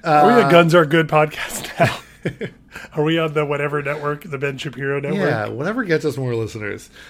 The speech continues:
Speaker 1: Um, so then they are accepted by humanity as the, like, the plan.
Speaker 2: Right, and then they
Speaker 1: the
Speaker 2: get to go to high school. The plan works.
Speaker 1: Well, so the plan works only after they accept that they were doing the plan for the wrong reasons.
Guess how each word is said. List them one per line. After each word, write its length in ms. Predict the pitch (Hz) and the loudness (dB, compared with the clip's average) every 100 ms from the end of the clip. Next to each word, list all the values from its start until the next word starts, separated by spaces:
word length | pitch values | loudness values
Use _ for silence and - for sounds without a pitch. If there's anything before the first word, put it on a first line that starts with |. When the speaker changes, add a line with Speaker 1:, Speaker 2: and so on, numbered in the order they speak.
| - - | -18 -2
Speaker 1:
Um, 840 | 131 131 131 135 135 135 139 - _ _ - | 2 2 2 0 0 -2 -4 -8 _ _ -20
so 260 | - 170 | 0 2
then 480 | 170 208 214 208 214 - - | 6 6 6 2 -4 -10 -12
they 760 | 131 147 165 160 156 147 147 - _ | 2 6 6 4 2 -2 -6 -10 _
are 180 | 139 135 | -2 -2
accepted 520 | 131 - 156 165 147 | -2 -4 -4 -2 -2
by 180 | 131 127 | -2 -4
humanity 800 | 104 123 180 196 190 190 180 175 _ - | -4 -4 -2 -2 -2 -2 -6 -12 _ -4
as 220 | 127 110 | -2 -2
the, 160 | 120 165 | -4 -2
like, 140 | 147 | 0
the 100 | 170 | 0
plan. 460 | - 233 233 208 - _ _ - - | 2 2 2 0 -6 _ _ -2 4
Speaker 2:
Right, 160 | 214 | 4
and 80 | 202 | 6
then 80 | 262 | 4
they 60 | |
Speaker 1:
the 40 | 262 | 4
Speaker 2:
get 80 | 262 | 4
to 80 | |
go 80 | 254 | 4
to 80 | 247 | 4
high 80 | 262 | 2
school. 160 | - 170 | 0 -2
The 60 | |
plan 240 | - 233 208 | 2 2 4
works. 420 | 170 - - - _ _ | 2 0 -16 -20 _ _
Speaker 1:
Well, 140 | 240 | 8
so 180 | 254 277 | 8 6
the 160 | 240 240 | 4 2
plan 460 | 269 269 277 262 196 - - - | 4 4 6 2 -2 -10 -14 -16
works 540 | 143 117 165 170 - - _ - | -12 2 4 4 0 -18 _ 0
only 320 | 170 185 180 | 4 4 4
after 300 | 160 147 165 | 0 0 2
they 140 | 143 131 | 4 4
accept 420 | 123 135 123 - | 2 -2 -2 -2
that 140 | 107 | -4
they 100 | 117 | -2
were 120 | 117 | -4
doing 260 | 113 123 131 | -2 -2 -2
the 60 | 117 | -4
plan 280 | 120 113 | -6 -8
for 120 | 104 110 | -6 -6
the 100 | 98 | -4
wrong 260 | 101 98 | -4 -6
reasons. 640 | 90 87 80 82 95 - | -8 -8 -10 -14 -16 -18